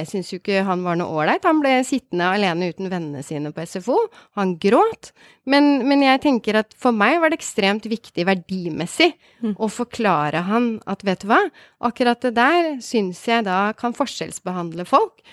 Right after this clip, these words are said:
Speaker 1: Og ja, vi har penger til det, men, eh, men jeg synes ikke skolen burde. Ja, så tok vi det opp med skolen også. <laughs> Så, så, men det,
Speaker 2: Ja.
Speaker 1: og det har skjedd med datteren min også,
Speaker 2: Mm.
Speaker 1: ikke sant, på, i barnehagen. Så dette skjer jo støtt og stadig, og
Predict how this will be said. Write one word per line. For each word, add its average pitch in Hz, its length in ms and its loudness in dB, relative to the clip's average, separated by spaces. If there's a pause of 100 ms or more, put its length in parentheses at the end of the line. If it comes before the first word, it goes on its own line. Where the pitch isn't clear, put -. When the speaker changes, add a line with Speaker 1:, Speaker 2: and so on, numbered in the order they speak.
(120)
Speaker 1:
Og 269 100 -2
ja, 262 240 4
vi 240 80 2
har 233 160 2
penger 214 240 -2
til 170 160 -8
det, 254 140 4 (400)
men, 233 480 2
eh, 208 500 2
men 214 240 0
jeg 202 80 -2
synes 165 400 -8
ikke 170 300 -6
skolen 165 500 -6
burde. 165 460 -4 (480)
Ja, 196 140 -8
så 208 80 -6
tok 202 240 -10
vi 208 80 -4
det 208 60 0
opp 180 100 -6
med 180 120 -12
skolen 180 280 -10
også. 226 240 2 (260)
<laughs> 330 280 6
Så, - 80 6 (480)
så, 285 160 4
men 269 180 2
det, 277 80 4
Speaker 2:
Ja. 302 80 0
Speaker 1:
og 277 80 2
det 285 80 4
har 311 160 4
skjedd 226 240 0
med 226 320 2
datteren 208 320 -4
min 185 160 -2
også, 165 240 -4
Speaker 2:
Mm. 185 140 2
Speaker 1:
ikke 190 180 -6
sant, 202 240 2
på, 190 160 -6 (220)
i 175 240 -2
barnehagen. 165 580 0 (320)
Så 240 160 0
dette 233 400 2
skjer 190 300 0
jo 196 100 0
støtt 196 300 -6
og 202 80 -6
stadig, 196 340 0
og 214 80 0